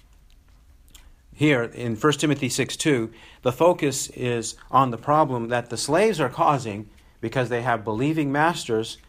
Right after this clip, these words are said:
and they don't want to listen to them. But instead, he says,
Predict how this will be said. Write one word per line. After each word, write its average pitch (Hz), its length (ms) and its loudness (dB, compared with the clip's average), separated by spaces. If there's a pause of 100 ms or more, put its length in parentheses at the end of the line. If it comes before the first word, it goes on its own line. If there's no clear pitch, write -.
(500)
and 123 240 0
they 131 100 0
don't 127 260 0
want 113 220 -4
to 107 280 -6 (180)
listen 151 320 -2
to 101 120 -6
them. 85 240 -12 (1300)
But 127 220 2
instead, 123 640 0
he 135 120 0
says, 107 380 -2